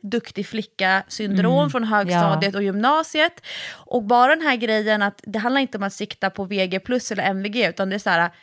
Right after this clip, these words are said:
Speaker 1: godkänd eller in-, icke godkänd. Bara det är en
Speaker 2: Mm.
Speaker 1: sån här grej som jag inte är van vid. Eh, men, och det här är ju, det är ju jätteskönt, men det är också hemskt att hamna i så här läge idag. Typ, ah, fast jag var inte sämst.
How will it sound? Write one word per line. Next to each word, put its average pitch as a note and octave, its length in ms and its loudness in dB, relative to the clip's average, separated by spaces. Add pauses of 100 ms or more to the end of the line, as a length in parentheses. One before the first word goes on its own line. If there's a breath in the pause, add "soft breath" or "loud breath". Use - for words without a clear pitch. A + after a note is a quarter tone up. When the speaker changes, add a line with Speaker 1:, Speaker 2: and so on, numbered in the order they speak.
(440 soft breath)
Speaker 1:
godkänd G3 560 0
eller F#3+ 260 0
in-, F#3 280 0 (240)
icke C#4+ 380 -2
godkänd. F#3+ 560 -2
Bara A3+ 240 4
det B3 140 -4
är C#4+ 140 0
en A#3 60 6
Speaker 2:
Mm. G3 100 2
Speaker 1:
sån G3+ 160 -4
här F#3+ 80 0
grej F#3 220 0
som G3 180 -4
jag F#3 220 0
inte A3+ 640 2 (440 loud breath)
är G#3+ 120 4
van A#3+ 500 4
vid. F3 320 -4 (220)
Eh, A3 260 4
men, A3+ 640 2 (240)
och A#3 100 2
det A3+ 80 0
här A#3+ 160 2
är A#3+ 60 4
ju, G3 220 0 (160)
det F#3+ 180 -8
är - 20 0
ju F#3+ 80 0
jätteskönt, G3+ 560 0
men A#3 100 -2
det F#3+ 40 0
är E3+ 40 2
också - 180 -8
hemskt F#3+ 480 -2 (460 loud breath)
att B3+ 140 -2
hamna C4 300 2
i A#3+ 60 0
så A#3 80 2
här G#3+ 60 4
läge G#3 320 2
idag. G#3 520 4 (180)
Typ, - 100 -6 (220)
ah, B3 60 0 (220)
fast A#3+ 140 -4
jag B3+ 120 2
var G#3 140 2
inte E3 280 -4
sämst. - 520 -12